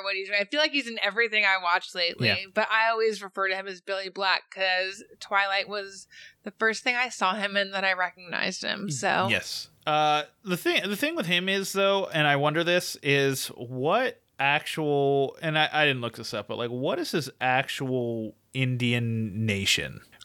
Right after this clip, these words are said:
Speaker 1: I have no idea.
Speaker 2: Because that man has been, like, every Indian nation that you've ever seen in any show. Like, I, I'm pretty sure in Unbreakable Kimmy Schmidt, he was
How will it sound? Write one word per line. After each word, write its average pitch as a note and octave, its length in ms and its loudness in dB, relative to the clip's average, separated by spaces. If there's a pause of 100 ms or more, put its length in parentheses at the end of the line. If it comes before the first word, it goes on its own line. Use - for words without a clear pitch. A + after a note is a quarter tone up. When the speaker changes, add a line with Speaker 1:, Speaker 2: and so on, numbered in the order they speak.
(100)
Speaker 1:
I F#3+ 60 0
have F3+ 120 -2
no F3+ 180 -8
idea. A#2+ 160 0
Speaker 2:
Because D#3+ 340 4
that C#4 220 4
man B3+ 260 2
has F3 160 2
been, D3 260 2
like, B2+ 340 0 (140)
every F3+ 420 0
Indian D3 560 0
nation A2 680 -2 (680)
that D3 220 0
you've C#3+ 200 0
ever C3+ 300 2
seen G#2+ 600 -4 (100)
in C3+ 320 0
any C3 340 -2
show. G2+ 500 -4 (720)
Like, C3 200 -2
I, C#3+ 220 2
I'm D3+ 180 2
pretty C4+ 220 2
sure B3 180 2
in F#3 60 2
Unbreakable E3 420 2
Kimmy D#3 240 -2
Schmidt, E3 240 -2
he C#3 80 2
was B2 160 0